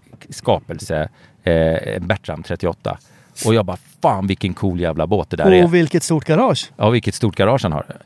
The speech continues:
Speaker 1: Eh, så att, eh, jag tyckte den var skitball. Den är, det är en sån här klassisk båt. Alla, typ, även om man inte kan någonting om båtar så vet man vad,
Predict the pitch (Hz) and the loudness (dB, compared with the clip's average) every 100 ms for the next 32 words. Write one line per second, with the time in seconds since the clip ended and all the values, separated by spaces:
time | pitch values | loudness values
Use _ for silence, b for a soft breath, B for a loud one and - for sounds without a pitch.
0 | - 113 107 104 101 95 - - - 131 | -2 2 6 6 4 2 -2 -16 -2 -2
1 | 120 127 120 117 113 113 120 - 143 143 | 0 2 4 4 4 2 0 0 0 0
2 | 151 110 92 90 127 95 117 82 113 160 | -2 0 0 0 0 0 -2 0 2 0
3 | 143 180 170 135 - 165 170 - 143 - | 2 2 2 -2 -4 -2 -2 0 -4 -4
4 | 131 - 80 - - 143 151 117 135 - | -6 -4 -6 -6 0 2 2 -2 -6 -6
5 | 156 - 151 151 160 156 131 127 117 110 | -6 -2 -2 0 0 0 0 2 2 2
6 | b b b b 123 120 113 107 107 104 | b b b b 0 0 0 0 2 2
7 | 92 113 107 95 - 90 87 87 85 85 | 2 0 2 2 2 0 2 4 4 4
8 | 82 | 4